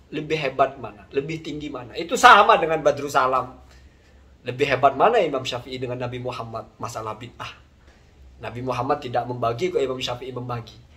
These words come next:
Sama dengan siapa? Sofyan Khalid itu. Makanya saya bilang mirip. Itu hujah-hujah orang yang tidak mikir. Seharusnya kalau mikir itu,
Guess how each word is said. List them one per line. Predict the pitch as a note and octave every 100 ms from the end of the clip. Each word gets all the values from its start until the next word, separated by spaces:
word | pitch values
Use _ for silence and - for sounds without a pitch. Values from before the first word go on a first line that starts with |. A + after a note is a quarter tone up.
| - -
Sama | C4+ C4+ B3+ B3 B3
dengan | A3 G#3+ G#3+ G3+ G3
siapa? | F#3+ F#3+ E3+
Sofyan | E3+ E3 E3+ D#3+
Khalid | D#3+ E3
itu. | D#3+ A#2+ - -
Makanya | D#3+ C#3+ A3+
saya | G3
bilang | F3 F3 F3
mirip. | F3+ F3+ F3+ - - - - - - - - - - - - - - - - - - - -
Itu | A3+ C#4+
hujah-hujah | A#3+ F#3+ A#3 G3+ F#3+ B3
orang | A#3+ A#3
yang | A#3 A3+
tidak | B3 B3+ A3
mikir. | A#3+ B3+ - F#3+ F3+ - - - - - - - - - - -
Seharusnya | - C#4 D4 D4 D#4 D4
kalau | C#4+ C#4
mikir | C4 - B3+
itu, | F3 - A#2+ A#2